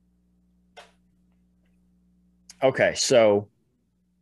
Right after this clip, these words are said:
if Kelenic goes, goes bridge in his first game, the following game, Edwin Diaz is going to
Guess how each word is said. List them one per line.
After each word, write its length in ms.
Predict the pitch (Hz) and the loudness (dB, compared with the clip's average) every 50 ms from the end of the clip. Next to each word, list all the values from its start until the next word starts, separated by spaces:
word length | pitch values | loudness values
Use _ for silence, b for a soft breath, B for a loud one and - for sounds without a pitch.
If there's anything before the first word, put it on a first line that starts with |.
| _ _ _ | _ _ _
if 200 | - 131 - - | -10 -10 -8 -8
Kelenic 380 | - - 139 156 170 190 196 190 | -8 -8 -6 -4 -4 -4 -4 -2
goes, 400 | - 160 147 156 147 135 135 117 104 - _ _ _ - | 0 2 2 2 2 -2 -6 -10 -14 -16 _ _ _ -4
goes 240 | 113 135 135 131 107 | -2 0 0 -2 -2
bridge 520 | 92 113 123 113 98 95 95 95 - - - | -6 -4 -2 -2 -2 -2 -4 -8 -12 -14 -12
in 120 | 113 104 | -10 -10
his 260 | 95 98 123 135 120 - | -8 -6 -6 -6 -6 -6
first 360 | - - 117 113 107 - - | -6 -4 -4 -4 -4 -6 -8
game, 360 | 98 90 82 82 82 82 - _ _ _ _ _ _ - | -10 -10 -10 -10 -12 -14 -16 _ _ _ _ _ _ -10
the 180 | 117 120 117 104 | -6 -4 -4 -4
following 760 | - - - - 147 147 156 170 170 160 139 131 127 120 107 | -6 -8 -4 -2 0 0 2 2 2 2 2 0 0 -2 -2
game, 440 | 104 98 95 92 90 85 85 85 - _ _ _ _ _ _ _ _ _ _ _ _ _ _ _ _ _ _ _ | -2 -4 -4 -6 -8 -10 -14 -16 -18 _ _ _ _ _ _ _ _ _ _ _ _ _ _ _ _ _ _ _
Edwin 340 | - 117 135 131 139 139 131 | -4 -4 -2 -2 -2 -2 -2
Diaz 360 | 113 120 120 117 110 110 98 | 0 0 0 0 0 -2 -4
is 100 | 101 95 | -6 -8
going 260 | - 120 113 107 104 101 | -8 -6 -6 -6 -6 -8
to 520 | - - 107 101 98 95 92 92 87 | -8 -6 -4 -4 -4 -4 -4 -6 -8